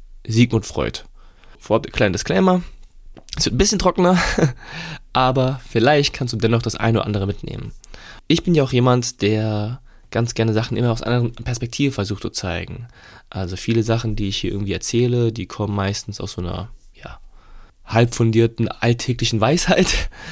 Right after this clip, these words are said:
<laughs> Aber es gibt dann ganz verschiedene Perspektiven, von denen man das doch betrachten kann. Wie gesagt, psychologisch, philosophisch oder soziologische Brille. Wenn ich das Thema Bewusstsein aus den fernöstasiatischen, ähm, Sphären irgendwie mal rauspicken würde,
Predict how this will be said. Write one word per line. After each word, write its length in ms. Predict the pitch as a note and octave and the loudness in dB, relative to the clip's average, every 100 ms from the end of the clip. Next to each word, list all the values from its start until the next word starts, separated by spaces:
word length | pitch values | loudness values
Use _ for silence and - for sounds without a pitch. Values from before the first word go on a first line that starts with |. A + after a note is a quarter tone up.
| - | -14
<laughs> 420 | - - - - | -16 -16 -18 -2
Aber 920 | A2 A2+ A2 A2 G#2+ G#2 G#2 G2+ - _ | 2 4 2 0 2 0 0 -2 -4 _
es 160 | - | -10
gibt 160 | - A2 | -8 -2
dann 120 | A2 | 0
ganz 160 | G#2+ A#2 | 0 0
verschiedene 420 | A#2 - A2+ G#2 - - | -2 0 -2 -2 -8 -12
Perspektiven, 560 | - A#2+ A#2 - C#3 C3 | -6 -4 -4 -4 -2 -2
von 160 | - | -2
denen 100 | G2 | -4
man 80 | F#2+ | -4
das 120 | F#2 | -6
doch 80 | - | -10
betrachten 340 | - - - - | -14 -12 -12 -10
kann. 240 | - G#2 A2 | -12 -12 -10
Wie 100 | G#2 | -6
gesagt, 200 | G#2 - | -6 -6
psychologisch, 680 | - A#2+ A#2 G#2+ G#2+ G#2+ - | -4 -2 0 0 0 -2 -2
philosophisch 760 | A2+ G#2+ G#2 G#2+ G#2 G2+ G2 | -2 -2 0 -2 -2 -4 -4
oder 260 | F#2 E2 E2+ | -6 -6 -2
soziologische 600 | A#2 C#3 D3 C#3 C3+ C#3 | -2 0 0 2 0 0
Brille. 500 | B2 C3+ C3 C3+ B2 A#2+ - - - | 0 2 2 2 0 -4 -14 -18 -4
Wenn 80 | G#2+ | -2
ich 80 | A2+ | 2
das 220 | A2+ - | 0 0
Thema 200 | B2 A#2+ | 2 2
Bewusstsein 440 | G2+ A2+ - A2+ | 0 -2 -2 -4
aus 100 | G#2 | -2
den 180 | - G2 | -2 -4
fernöstasiatischen, 1400 | - - B2 - A#2+ - _ G#2 A#2 C#3+ C3 - G2+ F#2+ - - - - _ - | -4 0 0 0 -4 -6 _ -2 0 0 0 -2 -2 -4 -8 -20 -20 -20 _ -4
ähm, 180 | G2+ | -2
Sphären 440 | G2 - A2 A2 G#2+ | 0 2 2 2 0
irgendwie 220 | G#2+ G#2 | -2 0
mal 120 | G2 | 0
rauspicken 640 | F#2+ G2+ A2 - A#2 G#2+ | 0 0 -2 -2 -4 -2
würde, 280 | G#2 A2+ A#2+ | 0 2 0